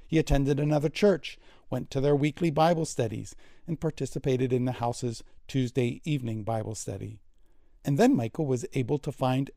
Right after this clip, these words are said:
a good-paying job for Chris through a friend. One of Michael's favorite memories during this time was when he invited Chris to a summer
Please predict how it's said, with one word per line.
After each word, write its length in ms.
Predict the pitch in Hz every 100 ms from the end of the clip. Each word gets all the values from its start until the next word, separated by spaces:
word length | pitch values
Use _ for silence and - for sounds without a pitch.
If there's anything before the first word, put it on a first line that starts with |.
| -
a 80 | 135
good-paying 680 | - 262 240 - 202 196
job 300 | 170 190 190
for 80 | 131
Chris 400 | 110 123 113 - - - - -
through 220 | - 196
a 60 | 143
friend. 440 | - 208 170 110 104 - - - - - - -
One 160 | 139 135
of 80 | 117
Michael's 400 | 143 127 113 - - -
favorite 460 | 160 156 120 - -
memories 520 | 131 135 117 104 104
during 300 | 120 117 110
this 160 | 110
time 320 | - 113 101 113 - - -
was 160 | 143
when 160 | 143 156
he 80 | 170
invited 400 | 160 151 151 147
Chris 240 | 143 131
to 140 | - 151
a 60 |
summer 460 | - 135 127 127